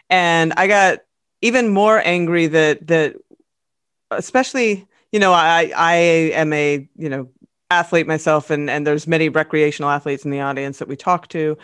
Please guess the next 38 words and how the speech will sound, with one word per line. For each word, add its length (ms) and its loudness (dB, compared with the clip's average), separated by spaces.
And 340 0
there's 220 4
zero, 560 4
zero, 320 6
zero. 380 4
And 100 2
it's 140 -2
almost 240 -2
like 140 -2
we're 80 -2
not 200 0
supposed 280 -4
to 80 -4
exist. 720 -10
Right. 300 0
So 200 4
I 200 2
got, 400 0
yes. 520 -4
So 160 -2
I, 160 2
I 140 -6
made 200 0
me 80 4
mad. 680 0
And 120 2
I 100 2
love 460 4
how 840 0
you 140 -6
talk 280 0
about 260 0
that 200 2
in 80 -4
the 60 -4
book, 200 -2
and 120 -4
how 640 0